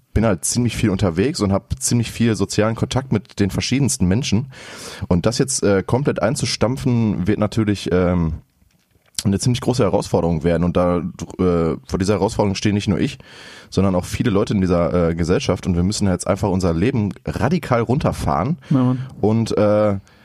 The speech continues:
Speaker 1: einfach viel von zu Hause machen, was sich tatsächlich in meinem Fall auch noch machen lässt. Aber natürlich ist es schwierig, wenn man, äh, ja, wenn man einfach darauf,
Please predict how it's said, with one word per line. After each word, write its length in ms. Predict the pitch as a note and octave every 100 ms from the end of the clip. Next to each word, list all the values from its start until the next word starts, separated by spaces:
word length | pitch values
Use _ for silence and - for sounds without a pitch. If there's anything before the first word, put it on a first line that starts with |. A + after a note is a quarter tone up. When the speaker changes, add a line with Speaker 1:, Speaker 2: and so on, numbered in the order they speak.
| - - _ -
Speaker 1:
einfach 340 | G2 - C#3
viel 260 | - C#3 E3
von 200 | D#3 C#3+
zu 160 | A2
Hause 260 | A#2+ G3+ C3
machen, 440 | D#2+ D#2 E2+ F#2
was 220 | G2 -
sich 200 | G2+ A2 -
tatsächlich 440 | A2 B2 A#2+ B2+
in 80 | A2
meinem 260 | G2 B2+ C#3
Fall 240 | - B2
auch 160 | C3+ -
noch 140 | G#2
machen 300 | F#2 F2 F#2+
lässt. 280 | F2 C#3 - - - - -
Aber 200 | - G#2+
natürlich 400 | C3 B2+ C3+ B2+
ist 100 | B2
es 120 | A2+ -
schwierig, 380 | - B2+ C3 G#2+
wenn 80 |
man, 260 | A2+ A2+ F#2+
äh, 420 | G2 G2+ G2 G2 - _ _ - _ -
ja, 180 | B2+
wenn 80 | G#2
man 100 | F2+
einfach 180 | F#2+ G#2
darauf, 380 | F2+ F2+ -